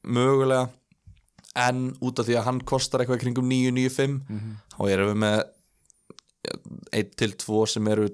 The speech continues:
Speaker 1: töluvert, nei, þrjá, við erum með þrjá á þessu verðbili sem eru miklu, miklu betri kaup. Þannig að Vardy,
Speaker 2: Já,
Speaker 1: Vardy
Speaker 2: já.
Speaker 1: fyrir mín og Rashford.
Speaker 2: Já, Vardy náttúrulega ekki ennþá, hann er ekki tíu núna.
Speaker 1: Já, jú, reyndar.
Speaker 2: Ef þú ert, ef þú ert að reyna að kaupa hann inn,
Speaker 1: Já,
Speaker 2: sko.
Speaker 1: já,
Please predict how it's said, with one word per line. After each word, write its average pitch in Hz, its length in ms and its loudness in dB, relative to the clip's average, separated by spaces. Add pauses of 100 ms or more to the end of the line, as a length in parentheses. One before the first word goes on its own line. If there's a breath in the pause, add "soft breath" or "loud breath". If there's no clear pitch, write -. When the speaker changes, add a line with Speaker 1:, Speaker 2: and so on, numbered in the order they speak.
Speaker 1:
töluvert, 110 760 0 (140)
nei, 98 180 0
þrjá, 120 360 0
við 104 140 -2
erum 98 100 -4
með - 140 -4
þrjá 143 180 0
á 180 300 0
þessu 117 180 -2
verðbili 110 320 -2
sem 104 140 -2
eru 101 140 0 (280)
miklu, 123 380 -4
miklu 98 220 -4
betri 101 240 -2
kaup. 98 260 -4 (1120 soft breath)
Þannig 98 240 -4
að 95 120 -4 (400)
Vardy, 107 380 2
Speaker 2:
Já, - 80 -6
Speaker 1:
Vardy 113 180 0
Speaker 2:
já. 110 60 -6
Speaker 1:
fyrir 110 100 0
mín 110 160 0
og 110 80 2
Rashford. 101 380 -6 (300)
Speaker 2:
Já, 117 140 0 (640 soft breath)
Vardy 110 340 -4
náttúrulega 110 280 -4
ekki 117 100 -4
ennþá, 117 320 -4
hann 113 160 -4
er 104 640 -10
ekki 101 180 -10
tíu 131 380 -4
núna. 131 240 -6 (240)
Speaker 1:
Já, 104 340 2
jú, 95 220 2
reyndar. 95 220 0
Speaker 2:
Ef 113 60 2
þú 113 120 4
ert, 95 120 0
ef 113 140 0
þú 117 60 2
ert 113 160 -4
að 113 80 -6
reyna 113 100 -4
að - 40 -10
kaupa 123 200 -2
hann 120 100 -2
inn, 131 140 -4
Speaker 1:
Já, 120 160 0
Speaker 2:
sko. 104 140 0
Speaker 1:
já, 107 100 -2